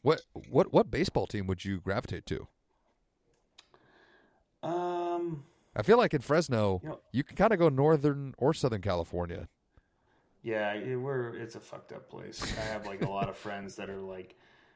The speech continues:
Speaker 2: you know, Dodgers fans and Niners fans, or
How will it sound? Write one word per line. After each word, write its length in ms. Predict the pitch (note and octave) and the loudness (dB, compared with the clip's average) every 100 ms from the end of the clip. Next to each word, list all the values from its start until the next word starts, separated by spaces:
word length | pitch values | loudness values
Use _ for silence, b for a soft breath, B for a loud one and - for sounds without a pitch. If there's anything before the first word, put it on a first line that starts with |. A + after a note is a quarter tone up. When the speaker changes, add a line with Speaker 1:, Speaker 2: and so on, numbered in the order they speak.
| b _ - | b _ -16
Speaker 2:
you 220 | A2 G#2+ | -12 -10
know, 140 | G2+ F#2+ G#2 _ | -10 -12 -16 _
Dodgers 460 | A2+ G2+ G2+ G2+ - | -2 -2 -4 -8 -10
fans 440 | G#2+ G2+ G2 G2 | -8 -8 -8 -10
and 160 | G2 G2 | -10 -10
Niners 460 | G2 G2 G2 G2 | -10 -10 -12 -12
fans, 680 | - G2+ G2 G2 F#2+ G2 F#2 | -10 -10 -10 -10 -12 -12 -10
or 240 | F2+ F2+ | -10 -10